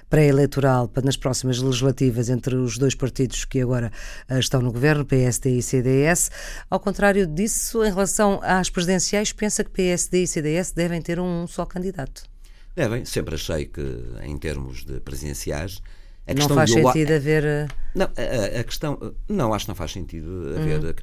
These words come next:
Speaker 1: Uhum.
Speaker 2: não, não, não quer dizer que não, que não venha a existir e que o C D S
Speaker 1: Uhum.
Speaker 2: não possa ter o seu candidato. Mas acho que,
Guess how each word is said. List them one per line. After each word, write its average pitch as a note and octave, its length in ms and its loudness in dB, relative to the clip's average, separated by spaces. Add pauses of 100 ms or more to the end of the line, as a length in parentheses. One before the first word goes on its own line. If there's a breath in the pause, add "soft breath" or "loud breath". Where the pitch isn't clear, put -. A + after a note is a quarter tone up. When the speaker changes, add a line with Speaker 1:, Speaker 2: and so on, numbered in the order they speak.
Speaker 1:
Uhum. - 180 -6
Speaker 2:
não, G3 160 6
não, C#3+ 160 2
não C3+ 120 6
quer C#3 100 6
dizer C#3 140 2
que - 40 -2
não, D3 280 4 (220 loud breath)
que - 80 -4
não C#3 120 6
venha A#2+ 240 4
a - 20 4
existir F#3+ 520 2
e G#2+ 100 2
que - 100 -6
o F2+ 80 0
C F#2 140 0
D F2 60 2
S F2+ 120 -2
Speaker 1:
Uhum. F2 80 -4
Speaker 2:
não D#2 60 -6
possa F2 240 -4
ter F2 160 -2
o - 20 -6
seu - 120 -8
candidato. D2+ 360 -2 (400 loud breath)
Mas C3 300 4
acho C#3+ 380 0
que, D3 420 0